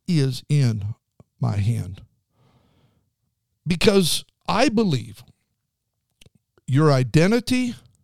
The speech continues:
and your income should be impact, impacting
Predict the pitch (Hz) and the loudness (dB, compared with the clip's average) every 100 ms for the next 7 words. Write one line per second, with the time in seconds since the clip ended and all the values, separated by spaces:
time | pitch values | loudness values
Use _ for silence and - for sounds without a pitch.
0 | _ _ _ 170 170 165 165 160 143 - | _ _ _ 4 6 6 6 4 2 -2
1 | 101 95 - _ _ _ _ _ _ _ | -2 -6 -18 _ _ _ _ _ _ _
2 | - - 139 127 131 160 170 - 123 117 | -4 0 0 0 2 4 4 2 -2 -4
3 | - - 180 180 135 117 - 127 113 | -8 0 2 4 2 0 -4 -4 -4